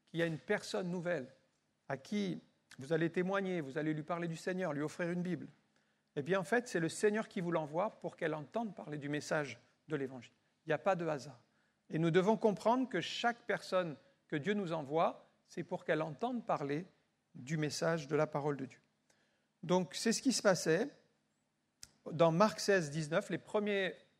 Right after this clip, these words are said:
chrétiens allaient, ils s'en allaient, prêchèrent partout. Ça, c'est notre, notre part, en fait, c'est d'obéir au Seigneur, de témoigner, d'annoncer la parole de Dieu, d'offrir des Bibles,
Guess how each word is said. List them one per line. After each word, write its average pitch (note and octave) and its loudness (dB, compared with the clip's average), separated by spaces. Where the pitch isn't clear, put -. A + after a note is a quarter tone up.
chrétiens G3 0
allaient, F3+ 6
ils E3 2
s'en G#3 4
allaient, G3 10
prêchèrent A3+ 2
partout. F#3+ 0
Ça, F#3+ -6
c'est F3 -4
notre, D#3+ -2
notre E3 0
part, A3 4
en F#3+ 0
fait, G#3 0
c'est F3 0
d'obéir F3+ 2
au F#3 0
Seigneur, E3+ -2
de D#3+ -4
témoigner, E3+ -2
d'annoncer D#3+ -2
la F3 2
parole E3+ 0
de F3 -2
Dieu, E3 -2
d'offrir D#3+ -4
des E3+ -2
Bibles, D#3+ -6